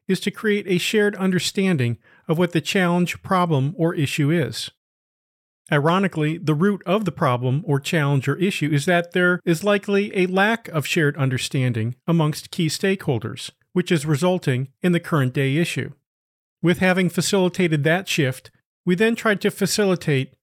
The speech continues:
shift number two, which is creating a shared intention of what to do.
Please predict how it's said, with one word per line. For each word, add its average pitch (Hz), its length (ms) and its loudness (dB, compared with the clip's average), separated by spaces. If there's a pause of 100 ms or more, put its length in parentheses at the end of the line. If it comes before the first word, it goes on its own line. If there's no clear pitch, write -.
shift - 400 -2
number 165 240 2
two, 156 280 0
which 139 220 -2
is 165 100 0
creating 196 460 0
a 175 120 -2
shared 214 380 2
intention 202 760 -2 (360)
of 185 140 2
what 156 200 2
to 156 100 -2
do. 143 360 0